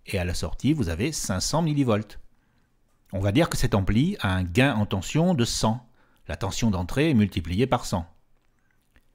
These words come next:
Si votre tension d'entrée est variable, vous vous attendez à retrouver en sortie les mêmes variations. Si c'est sinusoïdal, ça doit rester sinusoïdal. Si c'est un signal carré, il doit rester carré en sortie.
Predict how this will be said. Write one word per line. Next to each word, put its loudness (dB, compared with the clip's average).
Si -2
votre 4
tension 4
d'entrée 2
est -2
variable, 2
vous 6
vous 6
attendez 4
à 0
retrouver 2
en 4
sortie 2
les 2
mêmes 6
variations. 6
Si -6
c'est -4
sinusoïdal, 4
ça 0
doit -2
rester 0
sinusoïdal. 2
Si -10
c'est -8
un -2
signal -6
carré, 2
il 2
doit -2
rester -2
carré 0
en 0
sortie. -4